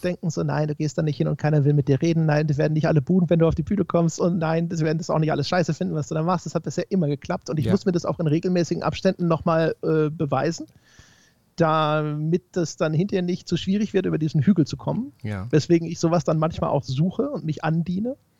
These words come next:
Speaker 2: Mhm.
Speaker 1: Ähm,
Speaker 2: Ja.
Speaker 1: aber es ist, es ist halt echt schwierig. Und, äh,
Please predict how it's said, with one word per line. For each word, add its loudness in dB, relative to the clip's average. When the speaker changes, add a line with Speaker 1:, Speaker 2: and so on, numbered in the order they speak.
Speaker 2:
Mhm. -12
Speaker 1:
Ähm, 2
Speaker 2:
Ja. 4
Speaker 1:
aber 4
es -4
ist, -8
es -6
ist -6
halt -2
echt -10
schwierig. -8
Und, 0
äh, 0